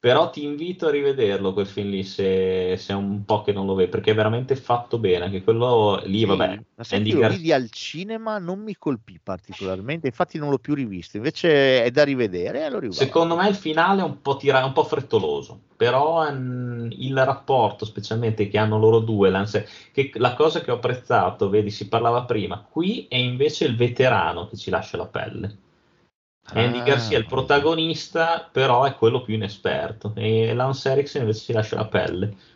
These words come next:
Speaker 1: convinto tra l'altro che sia stato Andy Garcia a ucciderlo.
Speaker 2: Ah, che culo! <laughs> Minchia,
Speaker 1: Eh, è
Speaker 2: povero.
Speaker 1: pazzesca sta cosa qua.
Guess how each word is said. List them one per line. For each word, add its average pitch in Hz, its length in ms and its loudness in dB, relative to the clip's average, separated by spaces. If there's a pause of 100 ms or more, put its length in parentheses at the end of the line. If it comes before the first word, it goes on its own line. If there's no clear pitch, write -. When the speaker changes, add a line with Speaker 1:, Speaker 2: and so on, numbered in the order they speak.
Speaker 1:
convinto 160 640 4
tra 156 160 0
l'altro 143 380 2
che - 100 -6
sia 110 160 0
stato 117 320 -2
Andy 107 220 0
Garcia 120 420 0
a 135 40 0
ucciderlo. 90 760 -4 (240)
Speaker 2:
Ah, 160 160 2
che - 180 -8
culo! 120 480 0
<laughs> - 720 0
Minchia, 175 240 2
Speaker 1:
Eh, 139 280 4
è 131 100 2
Speaker 2:
povero. 104 160 -4
Speaker 1:
pazzesca 107 340 -4
sta 104 200 -4
cosa 101 240 -2
qua. 95 280 -8